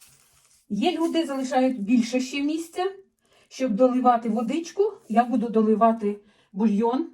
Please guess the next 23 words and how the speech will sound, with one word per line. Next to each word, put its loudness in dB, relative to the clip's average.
Багато 0
в 2
мене 2
вийшло. -10
Напевно, -2
прийдеться -4
ще -6
самий 4
бульйон 2
мені -2
закривати. -6
От. -8
Так, -20
я -4
трішечки -10
його -6
підігріла -4
і -6
добавила -4
ще -8
солі, 0
тому -4
що -10